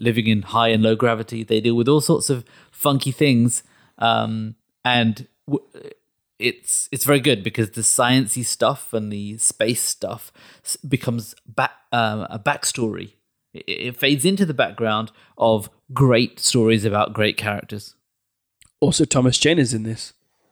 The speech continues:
Speaker 1: Thomas
Speaker 2: Right.
Speaker 1: Jane.
Speaker 2: Thomas Jane is the
Speaker 1: I know
Speaker 2: Punisher.
Speaker 1: this name. Who?
Speaker 2: Punisher. Did you ever watch the two thousand four Punisher?
Speaker 1: Oh, yeah, what? He, yeah, he was in it. He plays
Speaker 2: He was the Punisher.
Speaker 1: Who does he play?
Speaker 2: The Punisher.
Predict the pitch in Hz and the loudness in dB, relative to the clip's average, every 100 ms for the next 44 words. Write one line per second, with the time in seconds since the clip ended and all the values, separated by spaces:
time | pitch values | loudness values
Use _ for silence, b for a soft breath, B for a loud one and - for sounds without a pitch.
0 | _ _ _ _ _ _ _ _ _ _ | _ _ _ _ _ _ _ _ _ _
1 | _ _ _ _ _ _ _ - 127 143 | _ _ _ _ _ _ _ -2 0 0
2 | - 110 104 98 131 127 135 120 - 123 | -4 -6 -4 -6 -8 -4 -2 -2 -2 -6
3 | 117 117 117 117 113 110 104 - 104 104 | -6 -8 -6 0 0 0 -4 -10 -14 -14
4 | - _ _ _ _ _ _ _ _ 143 | -18 _ _ _ _ _ _ _ _ -10
5 | 151 170 - _ _ _ _ _ 151 175 | -10 -10 -16 _ _ _ _ _ 0 0
6 | 190 190 - 170 180 165 160 170 160 170 | 4 2 0 -4 0 2 2 0 2 2
7 | 127 120 - - 196 180 123 208 320 _ | 0 -4 -10 -6 0 2 2 0 0 _
8 | _ - 135 180 180 175 180 156 170 175 | _ -20 -14 -12 -10 -10 -8 -8 -6 -6
9 | 131 160 139 78 104 117 131 139 - 117 | -8 -6 -6 -6 -12 -12 -10 -10 -10 -6
10 | 107 - 170 135 - 180 160 - 127 b | 0 0 0 -6 -10 -12 -12 -12 -14 b
11 | b b b _ - 175 165 156 - 139 | b b b _ -16 -12 -12 -12 -14 -14
12 | 101 117 156 185 127 | -14 -2 -2 0 -6